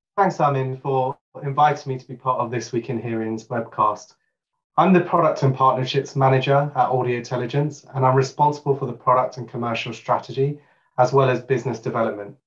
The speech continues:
I've been working in innovation and business transformation within the healthcare industry for over ten years, and I'm really deli-,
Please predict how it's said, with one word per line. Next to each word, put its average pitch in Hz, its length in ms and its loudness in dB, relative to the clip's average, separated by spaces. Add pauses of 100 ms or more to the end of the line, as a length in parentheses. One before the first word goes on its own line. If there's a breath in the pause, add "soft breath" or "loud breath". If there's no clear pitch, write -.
(840)
I've 139 100 2
been 156 140 4
working 175 380 4
in 147 100 2
innovation 139 680 0
and 117 160 -8
business 127 340 -10
transformation 120 800 -6
within 120 300 -10
the 113 60 -8
healthcare 123 440 -6
industry 117 420 -10
for 117 240 -10
over 113 140 -14
ten 113 260 -12
years, 113 380 -10 (640)
and 135 100 -2
I'm 131 120 -2
really 147 260 -2
deli-, 139 400 -2